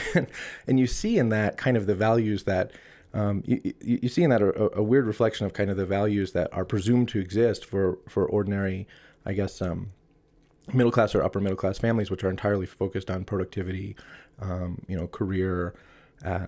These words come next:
affluence, the social status of, you know, university attendance and these kinds of things. Like,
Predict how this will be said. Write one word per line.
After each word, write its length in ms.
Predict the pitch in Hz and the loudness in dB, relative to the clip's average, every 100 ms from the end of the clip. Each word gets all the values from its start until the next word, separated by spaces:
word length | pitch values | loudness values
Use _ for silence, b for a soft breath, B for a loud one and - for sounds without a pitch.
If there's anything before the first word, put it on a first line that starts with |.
| - | -4
affluence, 680 | 95 92 101 90 90 - - | -4 -2 -2 -2 -2 -6 -10
the 80 | |
social 280 | 90 90 - | -4 -2 -2
status 420 | 85 87 90 90 | -2 -2 -2 -2
of, 220 | 95 90 101 - | -4 -4 -6 -10
you 60 | 80 | -8
know, 200 | 87 92 | -6 -8
university 400 | 101 98 92 - | -6 -4 -4 -2
attendance 360 | 90 92 92 92 | -4 -2 -4 -4
and 100 | 92 | -8
these 100 | 90 | -8
kinds 240 | - 87 | -8 -8
of 80 | 92 | -8
things. 300 | - 92 90 | -6 -6 -4
Like, 280 | 92 - - | -6 -6 -16